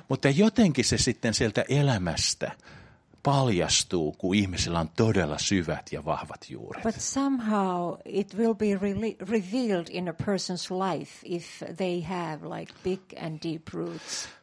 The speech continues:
Speaker 1: Tuossa pari talvea sitten
Speaker 2: Couple of winters ago,
Speaker 1: mä näin, äh, meidän läheisessä liikenneympyrässä,
Speaker 2: uh, there's a roundabout near our house.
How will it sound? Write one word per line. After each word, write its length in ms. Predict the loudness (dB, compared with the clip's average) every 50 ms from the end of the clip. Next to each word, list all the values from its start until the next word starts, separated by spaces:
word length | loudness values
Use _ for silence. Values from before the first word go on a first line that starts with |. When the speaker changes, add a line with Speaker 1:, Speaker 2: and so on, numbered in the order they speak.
| _ 0
Speaker 1:
Tuossa 260 | 0 0 2 2 2
pari 280 | 4 4 6 6 4 4
talvea 480 | 6 6 6 6 6 6 6 4 4
sitten 520 | 4 2 0 0 0 _ -2 -2 -2 -2 -4 -12 -16 -16 -14 -14 -12 -12 -12 -12 -12 -12 -12 -8 -8
Speaker 2:
Couple 300 | -8 -4 -2 -2 0 0
of 80 | -2 -4
winters 440 | -6 -8 -6 -8 -8 -8 -6 -6
ago, 320 | -6 -2 0 0 0 0 -2 -4 -12 -18 -18 -16 -14 -14 -14 -14 -16 -14 -2
Speaker 1:
mä 140 | 4 4 6
näin, 360 | 6 6 6 4 4 2 0
äh, 320 | -2 2 4 4 4 4 2
meidän 260 | 2 4 6 6 6
läheisessä 500 | 6 6 6 6 4 4 2 2 2 4
liikenneympyrässä, 1080 | 6 6 4 6 4 2 2 2 -2 -4 -6 -8 -4 -4 0 0 0 0 2 0 0 0 -2 -4 -14 -14 -14
Speaker 2:
uh, 60 | -8 -4
there's 500 | -4 -4 -2 0 2 2 2 4 2 2
a 20 | 4
roundabout 680 | 4 2 2 2 2 0 0 0 -2 0 -2 -4 -6
near 460 | -6 -6 -4 -4 -4 -4 -4 -6 -6 -4 -4
our 160 | -4 -4 -4
house. 500 | -4 -4 -2 -2 -4 -4 -6 -10 -10 -10